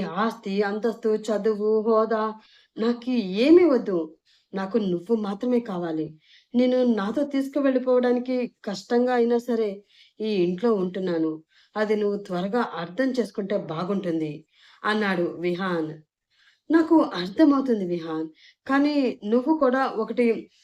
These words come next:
అర్థం చేసుకోవాలి. ఎప్పుడో పెద్దవాళ్ళ మధ్య జరిగిన గొడవలన్నీ మనసులో పెట్టుకుని అంత దురుసుగా ప్రవర్తిస్తే నాన్నకి మాత్రం బాధగా ఉండదా చెప్పు?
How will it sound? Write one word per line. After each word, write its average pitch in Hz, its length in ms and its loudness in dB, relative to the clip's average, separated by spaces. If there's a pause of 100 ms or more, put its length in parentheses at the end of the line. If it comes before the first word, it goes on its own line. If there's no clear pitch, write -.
(300)
అర్థం 190 340 -2
చేసుకోవాలి. 175 680 -4 (500)
ఎప్పుడో 285 880 4
పెద్దవాళ్ళ 285 460 0
మధ్య 269 300 0 (640)
జరిగిన 233 500 2
గొడవలన్నీ 226 720 2
మనసులో 214 500 -2
పెట్టుకుని 208 600 -2 (580)
అంత 254 300 2
దురుసుగా 262 560 0
ప్రవర్తిస్తే 233 960 2
నాన్నకి 226 420 -2
మాత్రం 247 380 0
బాధగా 190 560 -2
ఉండదా 233 380 0
చెప్పు? 247 360 -2